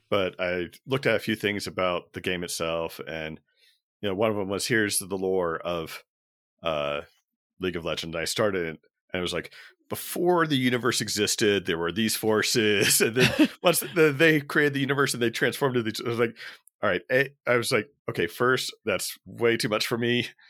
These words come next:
Speaker 1: Uh,
Speaker 2: Yeah.
Speaker 1: too,
Speaker 2: We
Speaker 1: too
Speaker 2: do not play the
Speaker 1: complicated for,
Speaker 2: game.
Speaker 1: yeah,
Speaker 2: Yeah. <laughs>
Speaker 1: too complicated for an introduction. And then I was like, "B, I don't wanna be spo-, I might not wanna be spoiled about anything that could come up."
Speaker 2: Because the
Speaker 1: And so,
Speaker 2: second
Speaker 1: like,
Speaker 2: season of Arcane has
Speaker 1: yeah,
Speaker 2: been ordered.
Speaker 1: it's like, I don't, maybe, maybe I don't wanna spoil my enjoyment. <laughs>
Speaker 2: Yeah.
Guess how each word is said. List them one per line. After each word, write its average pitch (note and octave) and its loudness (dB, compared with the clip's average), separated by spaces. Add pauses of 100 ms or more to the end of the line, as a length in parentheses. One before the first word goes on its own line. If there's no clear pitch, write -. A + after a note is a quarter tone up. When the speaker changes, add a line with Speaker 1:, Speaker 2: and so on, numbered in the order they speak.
(400)
Speaker 1:
Uh, F2 0
Speaker 2:
Yeah. F2 0
Speaker 1:
too, - -10
Speaker 2:
We - -
Speaker 1:
too E3 -8
Speaker 2:
do - -6
not E3 0
play F3 6
the - 4
Speaker 1:
complicated E3 6
for, B2 4
Speaker 2:
game. E2+ 0 (200)
Speaker 1:
yeah, C#3+ 6
Speaker 2:
Yeah. - -4
<laughs> - -16
Speaker 1:
too - 0
complicated E3 2
for D3+ 2
an C#3+ 2
introduction. B2+ 0 (400)
And C3+ 2
then C3 4
I B2 4
was A#2 2
like, A2 0
"B, C3+ 0 (320)
I D3+ -2
don't D#3+ -2
wanna D3 0
be B2+ -2
spo-, - -2 (200)
I B2 2
might C#3 2
not B2 0
wanna A#2+ 4
be G#2+ 0
spoiled G2+ 2
about F#2 0
anything E2 -2
that C#2 -6 (180)
could C#2+ -8
come C#2+ -8
up." - -10 (360)
Speaker 2:
Because C#3+ 0
the B2 -2
Speaker 1:
And G#2+ 2
so, A2+ 2
Speaker 2:
second B2+ 6
Speaker 1:
like, A2+ 4
Speaker 2:
season G2 2
of F#2 0
Arcane F#2 -4
has F2 -4
Speaker 1:
yeah, F#2 2
Speaker 2:
been C#2 0
ordered. - -4
Speaker 1:
it's B2 0
like, A#2 2
I C3 6
don't, C#3 2 (100)
maybe, C#3 2
maybe E3 2
I C3+ 4
don't C3 0
wanna A#2 0
spoil G2 2
my F2+ 0
enjoyment. C#2 -4
<laughs> - -2 (380)
Speaker 2:
Yeah. - -8